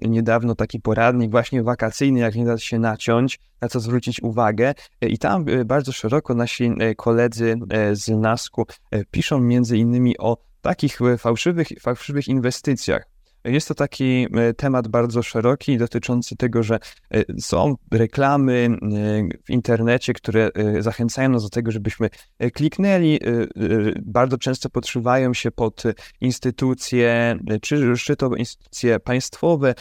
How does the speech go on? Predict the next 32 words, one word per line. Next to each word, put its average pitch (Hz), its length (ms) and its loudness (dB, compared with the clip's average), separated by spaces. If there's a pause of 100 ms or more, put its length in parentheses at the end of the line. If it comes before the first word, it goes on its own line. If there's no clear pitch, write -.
(160)
e, 117 100 -2
czy - 180 -2
duże 135 240 0
instytucje 131 460 -4
finansowe, 143 760 0
czy - 120 -6
duże 127 240 -2
ko-, - 220 -10
firmy, 165 380 0
korporacje 139 720 -2 (260)
i, 233 220 4
e, - 80 0
oferują 139 640 0
nam, 123 380 0
no, 151 160 2
tutaj 135 220 -4
wpłaccie 123 440 2
tam 110 180 0
pięćdziesiąt 113 500 -2
złotych, 117 420 0
a 107 140 2 (320)
to 117 260 2
zaprocentuje, 113 720 0
zainwestujecie, 110 920 0
e, 104 520 2 (260)
małą 107 440 4
kwotę, 120 400 0
a 101 60 0
my 98 180 0
zyskacie 101 560 -4
dużo 107 300 -2
więcej. 120 420 0